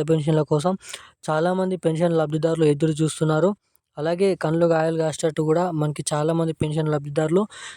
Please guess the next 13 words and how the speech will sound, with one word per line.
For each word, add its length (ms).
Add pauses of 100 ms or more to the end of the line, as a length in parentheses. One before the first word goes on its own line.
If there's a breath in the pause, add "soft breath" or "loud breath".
(140)
ఈ 140
పెన్షన్ 460
డబ్బుల 280
మీదనే 260
ఆధారపడి 520
ఉన్నారని 460
అయితే 240 (440 loud breath)
మనకైతే 360
తెలుసు. 380 (320 loud breath)
So, 200
ఈ 60
నెల 260
క్రితం 320